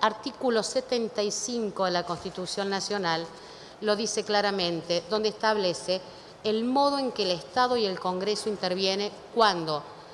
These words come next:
expropia, cuando dispone de los bienes públicos que el Estado administra. Entonces, tenemos una deuda, seguimos en una especie de ambigüedad legal, y entonces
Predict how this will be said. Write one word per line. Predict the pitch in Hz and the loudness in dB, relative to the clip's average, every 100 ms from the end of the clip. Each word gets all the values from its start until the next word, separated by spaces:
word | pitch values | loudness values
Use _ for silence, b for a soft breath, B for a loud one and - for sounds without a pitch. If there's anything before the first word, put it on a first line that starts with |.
| B B B | B B B
expropia, | 185 - 269 269 269 262 269 269 - - - - | -2 4 8 8 6 2 2 0 -10 -16 -18 -6
cuando | 254 247 233 233 233 - 170 | 6 6 6 2 0 -2 -2
dispone | 180 - - 254 202 170 151 - | -2 -2 4 6 8 6 0 0
de | 180 | 2
los | 165 | 4
bienes | 185 196 170 | 2 0 0
públicos | - 180 180 180 185 170 - | 2 2 2 2 0 0 -4
que | 160 | -2
el | |
Estado | 160 165 160 | 0 0 0
administra. | 151 147 139 - 139 135 B B B B B | 0 -2 -4 -6 -6 -6 B B B B B
Entonces, | 233 214 190 165 - 147 - - - | 0 4 4 2 -2 -6 -6 -14 -2
tenemos | 220 247 262 - | 0 2 2 2
una | 214 | 2
deuda, | 185 226 233 233 240 233 - B B B | 2 2 2 2 0 -2 -12 B B B
seguimos | - - 220 214 247 254 233 | -8 0 4 4 4 0 0
en | 202 | 0
una | 214 | 2
especie | 185 - 220 220 240 | 0 0 0 2 2
de | 196 | 4
ambigüedad | 185 180 175 175 170 175 208 | 4 2 0 0 2 4 6
legal, | 190 175 185 220 254 B B B B B | 4 6 6 4 -2 B B B B B
y | 214 | 2
entonces | 214 220 254 269 262 254 | 4 4 4 4 4 2